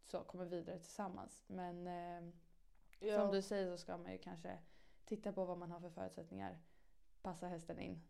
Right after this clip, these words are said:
Speaker 2: Mm.
Speaker 1: Ja eller nej? Ja,
Speaker 2: Nej,
Speaker 1: nej,
Speaker 2: men
Speaker 1: då kanske
Speaker 2: exakt.
Speaker 1: det, det kanske är fel häst för, för mig just nu.
Speaker 2: Och sen
Speaker 1: Eh.
Speaker 2: kanske man inte bara behöver sälja hästen för att det inte funkar för stunden, utan
Speaker 1: Ja.
Speaker 2: ta hjälp och se om ni på något sätt kan, kan reda ut det.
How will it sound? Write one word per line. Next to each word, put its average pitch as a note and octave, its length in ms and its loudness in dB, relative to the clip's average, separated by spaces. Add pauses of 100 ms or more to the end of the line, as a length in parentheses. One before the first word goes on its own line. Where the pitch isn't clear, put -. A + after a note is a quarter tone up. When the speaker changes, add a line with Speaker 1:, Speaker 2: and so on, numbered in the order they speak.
Speaker 2:
Mm. G3+ 120 0
Speaker 1:
Ja F#3 160 6
eller F3+ 140 0
nej? F#3+ 380 -4
Ja, G3 100 -6
Speaker 2:
Nej, G#3+ 120 6
Speaker 1:
nej, G#3+ 80 6
Speaker 2:
men G3+ 100 6
Speaker 1:
då F#3+ 80 4
kanske F#3+ 280 2
Speaker 2:
exakt. E3+ 140 0
Speaker 1:
det, F3+ 60 0
det E3+ 60 0
kanske E3+ 260 -6
är D#3+ 40 -10
fel E3+ 200 -6
häst E3+ 240 -8
för, - 80 -14
för F3 200 -6
mig E3+ 300 -4
just E3+ 200 -4
nu. - 180 -2 (960)
Speaker 2:
Och A3 80 4
sen G3+ 100 4
Speaker 1:
Eh. F#3 60 2
Speaker 2:
kanske F#3 200 0
man G3+ 120 2
inte F#3 200 0
bara F3 240 6
behöver E3+ 460 0
sälja E3+ 400 0
hästen D#3+ 320 0
för E3+ 120 -2
att E3 380 -2 (120)
det F#3 260 -8
inte E3+ 220 -6
funkar F3 340 -6
för F#3+ 100 -6
stunden, F3 460 2
utan E3+ 420 -2
Speaker 1:
Ja. A3+ 180 10
Speaker 2:
ta G#3 200 6
hjälp G#3+ 440 6
och F3 280 6
se G3 240 2
om E3+ 360 -2
ni F#3 200 -2
på F3+ 120 -6
något F#3+ 180 0
sätt F3 220 -4
kan, E3+ 480 -4 (920)
kan G3+ 180 6
reda F3+ 280 4
ut A3+ 240 2
det. E3 160 2